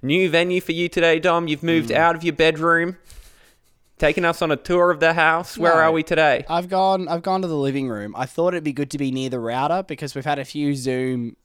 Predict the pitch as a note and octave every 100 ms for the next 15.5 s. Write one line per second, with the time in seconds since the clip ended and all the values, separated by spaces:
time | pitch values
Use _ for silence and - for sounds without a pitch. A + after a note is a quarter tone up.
0 | _ - B2 - - G#2+ G#2+ G2+ G2 A2+
1 | G#2+ G#2+ G#2 - A2 G#2+ - A#2+ A2+ A2+
2 | G#2 - A#2 - - B2 A2+ - D3 -
3 | - - - C#3+ C#3+ D3 C#3+ C#3+ - B2+
4 | - C3 C3 C3 B2+ - A#2+ G#2+ _ -
5 | E3+ E3 F3 G3 - G#3+ D3+ - C#3+ C#3
6 | C3+ B2+ B2 A2+ A2 - A#2 C3 B2+ -
7 | C3+ - C3+ C3+ D3 F#3 - C4 - G#3+
8 | D#3+ F3 C#3+ A#2+ A2+ A2+ G#2 G2 F2 F#2+
9 | F#2 F2+ D#2+ - _ _ - D3+ D#3 -
10 | D#3+ D3+ G3 F#3 - D3+ D3 C#3+ B2+ C3
11 | B2 A2+ A2 - C#3 C3 A2+ G#2 G#2 A2+
12 | G#2+ G#2 F#2+ G2 C3 A2+ F#2 _ _ _
13 | - D3 D#3+ E3+ F3+ F3+ D#3+ E3+ D#3+ E3
14 | D#3+ D#3 D3+ E3 E3+ E3+ - E3+ D3 C3+
15 | C3+ C3+ B2+ F3